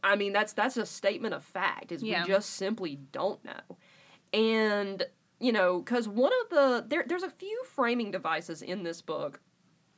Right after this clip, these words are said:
Speaker 1: and one of them is trying to fill in the gaps, like, trying to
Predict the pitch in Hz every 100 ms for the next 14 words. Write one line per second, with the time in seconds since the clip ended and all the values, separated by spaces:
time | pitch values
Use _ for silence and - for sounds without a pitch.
0 | _ _ - - 233 254 254 - 214 311
1 | 440 339 254 240 - 214 202 185 180 175
2 | - _ _ _ _ - - 285 339 302
3 | 233 - 240 247 208 160 143 - 151 123
4 | - - - - - - 185 175 - -
5 | 262 285 302 262 240 - 233 226 214 214
6 | 214